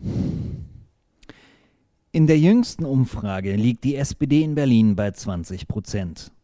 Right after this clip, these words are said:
und damit nur noch fünf Prozentpunkte hinter den Grünen. Es waren schon mal zehn. Von Rang vier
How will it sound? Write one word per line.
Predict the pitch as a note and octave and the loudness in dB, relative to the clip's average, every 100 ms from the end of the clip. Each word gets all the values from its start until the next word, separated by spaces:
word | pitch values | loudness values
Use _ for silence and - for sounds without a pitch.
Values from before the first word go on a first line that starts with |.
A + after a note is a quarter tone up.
| _ | _
und | C#3+ C3 | 0 2
damit | C#3 C3 B2 A2+ - - - - | 2 4 4 4 -2 -20 -20 -2
nur | C#3 D3+ | 4 6
noch | C#3+ | 4
fünf | - G#3 G#3+ - | 2 2 2 0
Prozentpunkte | - G2+ A2 G2+ G#2 G2+ G2 G#2 | -2 0 0 0 2 2 2 0
hinter | G2+ A2+ A#2 | 0 0 2
den | B2 | 2
Grünen. | A#2+ B2 E3+ A#2 D#2+ - _ _ _ | 4 4 4 4 0 -10 _ _ _
Es | F#2+ - | -12 -8
waren | F#2+ F2+ F#2 | -6 -6 -6
schon | - G#2+ | -2 0
mal | G#2+ G#2+ | 0 -2
zehn. | - D3 A2+ E2+ - _ _ _ _ - - - | -2 -2 0 -4 -12 _ _ _ _ -20 -18 -2
Von | E3 E3+ | 2 4
Rang | D#3+ F3 E3+ | 4 2 0
vier | - F#3+ C#3+ E2 | -2 0 2 0